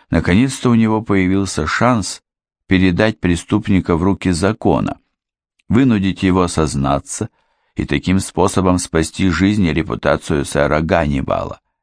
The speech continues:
Он не сомневался, что слуга баронета сейчас страшно боится за свою жизнь, ведь за ним гнался не только адвокат, но и натравленный старой ведьмой Морган, который и без ее приказа ненавидел Полуина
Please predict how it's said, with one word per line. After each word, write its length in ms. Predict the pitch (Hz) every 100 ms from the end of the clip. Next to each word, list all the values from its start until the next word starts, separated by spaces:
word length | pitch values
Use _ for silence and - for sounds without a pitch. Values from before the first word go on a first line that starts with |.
| _ _ _ _ _ _
Он 180 | - 139
не 120 | 143
сомневался, 720 | - 147 147 147 135 - 85
что 280 | - 87 -
слуга 400 | - 90 87 90
баронета 760 | 80 78 80 101 104 - - - _ _ _
сейчас 400 | - - - 90
страшно 560 | - - 92 113 - 104
боится 540 | 95 104 104 - 82
за 120 | 78 76
свою 400 | - 78 82 85
жизнь, 400 | 85 69 58 - _ _ _ _ _ _ -
ведь 180 | 69
за 160 | 62 85
ним 280 | 80 87 87
гнался 500 | 87 82 82 - 87
не 140 | 82
только 440 | 76 71 73 - 87
адвокат, 640 | 107 101 - - - _ _ _ _ _ _ _
но 160 | - 80
и 40 |
натравленный 840 | 82 80 - 85 92 92 90 87 87
старой 440 | - 85 82 80
ведьмой 440 | 76 87 82 80 78
Морган, 640 | 78 107 107 78 50 50 _ _ _ _ _ _ _
который 440 | - 85 135 143 135
и 20 |
без 240 | 123 123
ее 280 | 135 139 165
приказа 640 | - 101 87 87 78 78
ненавидел 640 | 82 85 80 80 78 80 78
Полуина 800 | - 95 82 80 76 69 53